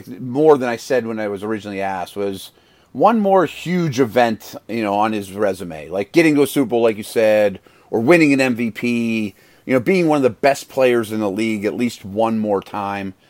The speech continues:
Probably needs at least five years of productive play. And I think in a way, I wanna see him kinda make the, the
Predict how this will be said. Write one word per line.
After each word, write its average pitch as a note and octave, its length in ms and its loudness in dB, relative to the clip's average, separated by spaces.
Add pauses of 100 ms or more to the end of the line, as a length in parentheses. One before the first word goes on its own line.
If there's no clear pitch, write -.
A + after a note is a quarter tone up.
(480)
Probably D#3+ 500 6
needs C#3 300 4
at B2+ 120 2
least B2 440 -4
five A#2+ 360 2
years A2+ 420 -2
of G#2 120 -12
productive G#2+ 600 -4
play. F#2+ 480 -4 (500)
And C3 560 2 (100)
I D#3+ 180 4
think E3 280 -2
in D3 100 4
a C3+ 40 2
way, B2 600 4 (320)
I C#3+ 140 4
wanna D#3+ 220 0
see D#3+ 380 -8
him B2+ 400 0 (580)
kinda D#3+ 340 4
make C#3+ 200 2
the, B2+ 100 -2
the A2 140 -4